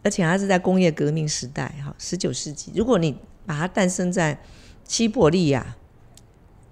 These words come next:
的寒-，寒冷的地方，然后玩五十年，他还会这么有，有名有钱吗？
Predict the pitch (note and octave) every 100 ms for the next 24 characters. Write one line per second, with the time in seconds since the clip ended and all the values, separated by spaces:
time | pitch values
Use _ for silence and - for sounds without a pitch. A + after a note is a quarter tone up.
0 | - D3+ - - - D#3+ - - F3+ G3
1 | C3+ C3+ F3 D3 D3 D3+ D3 G3 C#3+ D3
2 | C3 A#2+ C3 C3+ B2+ C#3+ D3+ - G3 F3
3 | F3 E3+ F3+ D#3 B2 A#2 - - - -
4 | - - D#3+ C#3 C#3 C#3+ C#3 C3 - -
5 | C#4 -